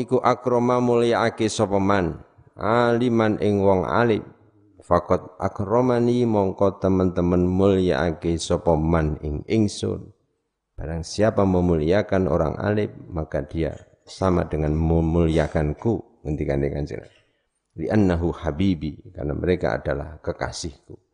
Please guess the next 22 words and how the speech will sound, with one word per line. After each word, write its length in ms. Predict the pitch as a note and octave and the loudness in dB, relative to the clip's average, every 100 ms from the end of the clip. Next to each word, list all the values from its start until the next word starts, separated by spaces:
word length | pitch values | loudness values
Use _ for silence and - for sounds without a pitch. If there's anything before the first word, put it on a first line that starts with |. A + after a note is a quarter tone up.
| _ _ _ _ _ _ _ - | _ _ _ _ _ _ _ -6
Waman 400 | F#2+ A#2+ C#3+ D3 | 0 2 2 0
utawi 400 | C#3 C#3 C#3+ C#3 | 0 2 2 2
sapane 420 | C#3+ C3 C3+ C3 B2+ | 0 0 2 2 2
wong 240 | C#3+ C#3+ | 2 2
iku 240 | B2 B2+ | 0 0
akramani 720 | - B2 B2 B2+ C3 B2 C3 C#3 | 0 -2 0 0 2 2 2 2
mulyaake 720 | C3 C3 B2+ A#2+ A#2+ - B2 | 2 2 2 2 0 0 -2
sapa 400 | - B2 A2 A#2 | 0 -2 2 2
man 320 | A#2 A2 A2 - | 2 2 2 2
ing 240 | G#2 G2 - | 2 2 0
ingsun. 720 | B2+ C3+ A#2 - C3 G#2+ D2+ - _ _ _ _ _ _ _ - | 0 2 -2 0 0 2 -2 -8 _ _ _ _ _ _ _ -20
Faqad 540 | - B2+ B2+ C3 G#2 - | -4 -2 4 2 2 -2
akrama 720 | A#2+ B2 A2 C3 B2+ B2 B2 | -2 -2 2 2 4 4 2
mongko 560 | A#2+ A2+ G#2 - A2+ | 2 2 0 2 0
teman-teman 640 | G#2+ G#2+ G#2+ G#2 G#2 G#2 G#2 | 2 2 2 2 2 2 2
mulyaake 800 | G#2+ A2 G#2 G2+ D#2+ G2 - F#2+ | 2 2 2 2 0 -2 -2 -2
sapa 400 | - F#2 - F#2 | 0 0 2 2
man 720 | F2 G2 A2 A#2+ A#2+ A2+ - - _ | 2 2 2 2 2 0 -4 -10 _
Allaha 880 | - F#2 E2 F2 F2+ E2+ D#2+ D#2+ D2+ - | 0 0 2 2 2 2 -2 -2 -2 0
ing 480 | E2+ G2 G2 G#2 G2 - | 2 4 2 -4 -12 -2
Gusti 480 | G#2+ - - - | -2 -2 -6 -4
Allah. 400 | - D#2 D2 D#2 | -2 -4 -4 -10